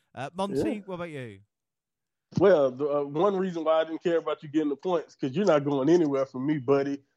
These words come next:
Speaker 2: I, I predicted Dragon Lee. <laughs>
Speaker 1: Ah. No
Speaker 2: Come
Speaker 1: wonder
Speaker 2: on,
Speaker 1: you've been,
Speaker 2: baby.
Speaker 1: "Yeah, bud, you can have a point."
Speaker 2: <laughs> Yeah, get the point.
Speaker 1: <laughs> Yeah.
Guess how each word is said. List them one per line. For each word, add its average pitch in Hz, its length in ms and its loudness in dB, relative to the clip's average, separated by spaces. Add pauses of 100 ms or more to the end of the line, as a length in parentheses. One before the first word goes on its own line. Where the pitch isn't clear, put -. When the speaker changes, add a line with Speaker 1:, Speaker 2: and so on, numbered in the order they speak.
Speaker 2:
I, 151 300 2
I 202 100 6
predicted 175 480 -4
Dragon 175 480 0
Lee. 190 320 -4
<laughs> 190 400 -14
Speaker 1:
Ah. 185 1900 -8 (580)
No - 60 -6
Speaker 2:
Come 220 140 6
Speaker 1:
wonder 208 160 2
Speaker 2:
on, 180 60 -4
Speaker 1:
you've - 140 -4
been, 160 200 -4
Speaker 2:
baby. 160 80 -18
Speaker 1:
"Yeah, 349 180 -2 (160)
bud, 233 240 -4 (180)
you 240 160 -10
can - 140 -8
have 233 100 -10
a 208 60 -16
point." 202 320 -8 (220)
Speaker 2:
<laughs> 214 200 0
Yeah, 269 280 6
get 214 200 2
the 285 80 -4
point. 240 320 0
Speaker 1:
<laughs> - 160 -10 (680)
Yeah. - 280 -12